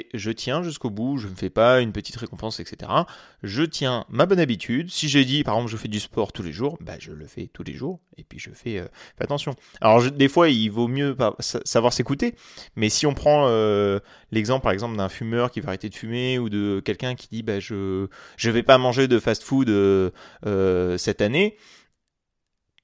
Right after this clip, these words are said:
bah, si on y retourne, c'est un peu plus compliqué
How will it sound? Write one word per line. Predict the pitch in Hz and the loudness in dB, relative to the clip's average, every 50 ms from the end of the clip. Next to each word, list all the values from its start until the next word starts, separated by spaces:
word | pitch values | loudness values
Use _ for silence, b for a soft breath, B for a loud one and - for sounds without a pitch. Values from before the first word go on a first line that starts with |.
| _ _ | _ _
bah, | 131 135 135 139 135 139 139 131 | -4 0 2 2 4 4 4 2
si | - - 190 | 2 0 0
on | 185 156 | 2 2
y | 127 | 0
retourne, | 101 - - 170 202 226 220 175 143 127 | 0 0 2 2 2 4 4 2 2 2
c'est | - - 113 | 2 0 -2
un | 101 98 | -2 -2
peu | - 123 | -2 -2
plus | 156 - 240 | -2 -4 -2
compliqué | - 220 208 208 214 185 - 127 123 - | -2 -2 0 0 -4 -4 -4 -4 -6 -6